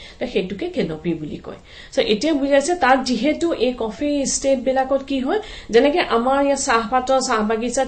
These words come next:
কি হয়, ডাঙৰ গছো থাকে, সেই ডাঙৰ গছৰ ছাঁটো অলপ প্ৰয়োজন।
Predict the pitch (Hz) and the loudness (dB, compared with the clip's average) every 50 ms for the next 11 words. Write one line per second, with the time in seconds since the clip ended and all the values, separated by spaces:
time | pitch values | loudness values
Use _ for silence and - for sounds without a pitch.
0 | 262 - 262 240 202 240 339 349 - - - - - - 196 190 202 214 233 269 | -2 -4 -4 -4 -2 -4 -4 -6 -8 -14 -16 -10 -2 2 4 4 6 6 6 6
1 | 294 277 294 285 285 - 302 285 - 214 202 - - - - - - - 302 226 | 6 6 4 2 2 0 -4 -4 -6 -8 -10 -10 -12 -14 -14 -16 -12 -6 -2 2
2 | 233 208 214 233 254 254 262 254 330 320 - - 254 233 208 214 220 214 - 262 | 2 4 6 6 4 4 2 0 0 -2 -2 -2 0 0 2 2 0 0 -2 -2
3 | 254 247 254 240 - - 202 170 190 190 165 170 | -2 0 -2 -2 -2 -2 0 0 0 -2 -4 -6